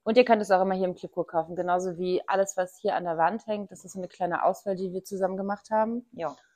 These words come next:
Speaker 1: Ähm, Gedichte, Einstrichzeichnungen von Tina, die, also viele Sachen, die ich auch sehr gerne mag. Also Liebe geht freiwillig und so kommt sie auch, ist ja inzwischen ein kleiner Clipco-Klassiker geworden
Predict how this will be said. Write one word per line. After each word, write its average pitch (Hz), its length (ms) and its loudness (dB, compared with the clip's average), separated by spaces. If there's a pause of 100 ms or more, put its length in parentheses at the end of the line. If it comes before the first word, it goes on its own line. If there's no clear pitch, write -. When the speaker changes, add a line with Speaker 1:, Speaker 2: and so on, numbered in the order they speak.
(960)
Speaker 1:
Ähm, 175 400 2
Gedichte, 190 1080 6 (240)
Einstrichzeichnungen 175 1600 0 (640)
von 185 200 -6
Tina, 170 460 -2
die, 170 400 -2 (1000)
also 156 240 -8 (300)
viele 196 220 0
Sachen, 180 280 2
die 180 80 0
ich 220 160 -4
auch 208 60 0
sehr 202 180 4
gerne 190 200 4
mag. 180 260 0
Also 165 180 -6
Liebe 180 260 -4
geht 165 160 -8
freiwillig 185 520 -4
und 165 100 -12
so - 80 -18
kommt 185 240 -14
sie 202 120 -6
auch, 180 240 0
ist 180 140 -12
ja 175 120 -2
inzwischen 180 360 -6
ein 175 60 -8
kleiner 170 240 -4
Clipco-Klassiker - 920 -6
geworden 156 500 -2